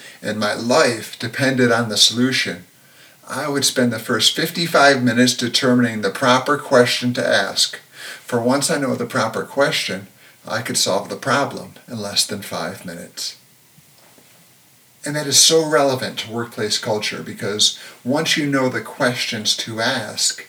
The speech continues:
the solutions will become evident. Now, I'm not saying it's going to be easy, but the solutions will become evident. And then it is just committing to that process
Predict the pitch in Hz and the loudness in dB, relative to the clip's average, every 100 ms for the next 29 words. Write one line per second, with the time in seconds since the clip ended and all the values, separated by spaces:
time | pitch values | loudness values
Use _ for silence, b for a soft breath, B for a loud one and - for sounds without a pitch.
0 | B B B B - 123 - 123 185 196 | B B B B -2 -2 0 -2 0 -2
1 | - 87 - 98 107 117 117 107 - 110 | -2 -6 -8 -8 -10 -8 -8 -4 -6 -6
2 | - - - _ _ _ b b b - | -12 -16 -20 _ _ _ b b b -10
3 | 107 98 110 101 - 113 101 - - 113 | -6 -4 -4 0 2 0 -6 -8 -6 -6
4 | 98 101 - 180 214 156 104 85 - _ | -6 -8 -6 -2 0 0 0 -8 -16 _
5 | b b b - 120 117 - 127 131 131 | b b b -10 -4 0 0 0 -2 -2
6 | 120 113 120 127 107 104 98 92 - B | -2 -6 -6 -6 -4 -4 -6 -12 -16 B
7 | B B 107 120 135 135 120 101 120 107 | B B -2 0 2 2 0 -2 -2 -2
8 | - - 120 123 120 110 - - 95 - | -2 -4 0 2 2 -4 -6 -4 -6 -4
9 | 135 143 135 - 92 - - - | -2 0 2 0 -2 -4 -2 -2